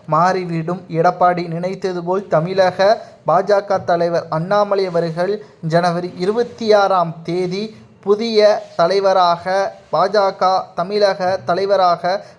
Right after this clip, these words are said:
நயினார் நாகேந்திரன் அல்லது கோவை எம் எல் ஏ வாக இருக்கக்கூடியவர் தற்பொழுது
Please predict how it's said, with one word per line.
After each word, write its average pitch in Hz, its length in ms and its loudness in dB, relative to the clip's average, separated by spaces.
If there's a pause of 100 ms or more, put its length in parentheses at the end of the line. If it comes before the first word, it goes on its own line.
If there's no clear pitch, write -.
(140)
நயினார் 202 480 0 (100)
நாகேந்திரன் 185 720 -4 (200)
அல்லது 175 360 0 (1080)
கோவை 220 360 4 (220)
எம் 196 160 -10
எல் 220 140 -2
ஏ 220 80 4
வாக 202 180 0 (120)
இருக்கக்கூடியவர் 180 1000 -4 (160)
தற்பொழுது 170 580 -4